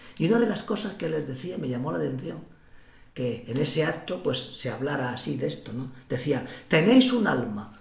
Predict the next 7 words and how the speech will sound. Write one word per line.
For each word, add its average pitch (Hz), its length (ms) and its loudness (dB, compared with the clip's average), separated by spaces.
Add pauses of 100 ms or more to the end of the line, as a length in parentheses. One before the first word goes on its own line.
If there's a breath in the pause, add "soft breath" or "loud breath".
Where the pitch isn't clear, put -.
(140)
tened 170 380 2
cuidado 170 420 4
de 143 120 4
ella. 101 380 -4 (1400 soft breath)
Una 202 240 8
buena 233 320 4
acción, 214 560 0